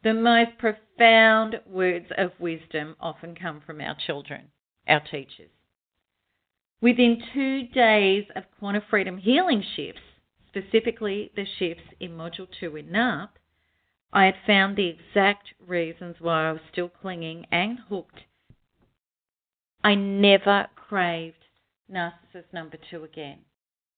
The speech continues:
I was free and very determined about my continual development to become a person who would heal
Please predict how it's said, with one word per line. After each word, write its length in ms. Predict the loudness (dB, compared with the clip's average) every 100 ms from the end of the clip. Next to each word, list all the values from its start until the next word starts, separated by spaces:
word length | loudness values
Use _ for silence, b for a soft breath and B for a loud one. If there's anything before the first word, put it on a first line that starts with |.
| _
I 80 | -14
was 120 | -14 -14 0
free 360 | 2 2 -4 _ _ _ _ _ 4
and 220 | 6 8
very 260 | 6 6 4
determined 920 | 0 -8 0 2 2 0 -2 -4 -2 -2
about 340 | 4 4 4
my 120 | 2
continual 580 | 0 -6 -8 -6 -4 -6
development 680 | -6 2 4 4 -2 -6 -8
to 60 | -14
become 320 | -12 -10 -10
a 60 |
person 560 | -10 -8 -8 -8 -8 -10 _ _ _ -2
who 180 | 0 2
would 160 | 0
heal 540 | -2 -6 -4 -4 -6